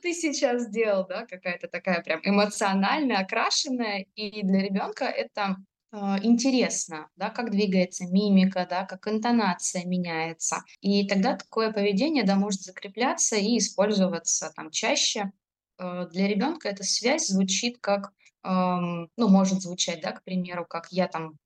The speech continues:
что-то бросаю, да, там сбрасываю что-то со стола, тогда мама даёт мне печенье, там, или я могу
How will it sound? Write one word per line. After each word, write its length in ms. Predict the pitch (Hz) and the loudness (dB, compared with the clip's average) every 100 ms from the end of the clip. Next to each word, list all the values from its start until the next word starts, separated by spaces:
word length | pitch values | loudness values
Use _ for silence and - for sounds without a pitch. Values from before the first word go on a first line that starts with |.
| _ _ _ _ _ | _ _ _ _ _
что-то 360 | - - 185 175 | -4 0 0 2
бросаю, 720 | 190 196 - 320 440 370 381 _ _ _ 196 | 2 2 0 0 0 -2 -10 _ _ _ -8
да, 80 | 226 | -4
там 420 | 196 165 160 185 - | -4 -4 -10 -14 -18
сбрасываю 560 | 175 185 190 - 185 | -4 0 0 0 -4
что-то 280 | - 185 185 | -4 -4 -2
со 160 | - 190 | -2 -4
стола, 400 | - 196 269 349 | -2 0 0 0
тогда 280 | 202 - | -4 -2
мама 260 | 214 196 185 | 0 4 2
даёт 260 | 190 170 190 | 0 -8 -10
мне 160 | 175 185 | -6 -6
печенье, 680 | 185 - - 165 156 139 127 | -4 -4 -4 -4 -6 -6 -8
там, 140 | 135 131 | -14 -10
или 220 | 190 233 214 | -2 0 2
я 220 | 185 180 | 2 2
могу 500 | 180 170 165 180 185 | 0 0 0 0 0